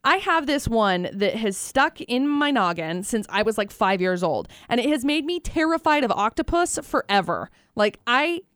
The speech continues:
hate them. So I had this dream as probably a five or six-year-old, I honestly don't remember, that there was an octopus that was living in my kitchen. And I remember which kitchen it was because it was on, uh,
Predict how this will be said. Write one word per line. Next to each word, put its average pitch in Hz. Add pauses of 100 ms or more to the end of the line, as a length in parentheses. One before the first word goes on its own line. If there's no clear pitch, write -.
hate 247
them. 165 (340)
So 311
I 311
had 330
this 381
dream 185 (600)
as 202
probably 226
a 196
five 208
or 196
six-year-old, 170
I 170
honestly 180
don't 165
remember, 160 (400)
that 196 (260)
there 269
was 247
an 240
octopus 254
that 151
was 180
living 196
in 190
my 156
kitchen. 285
And 208
I 196
remember 190
which 262
kitchen 190
it 156
was 160
because 185
it -
was 180
on, 208 (880)
uh, 180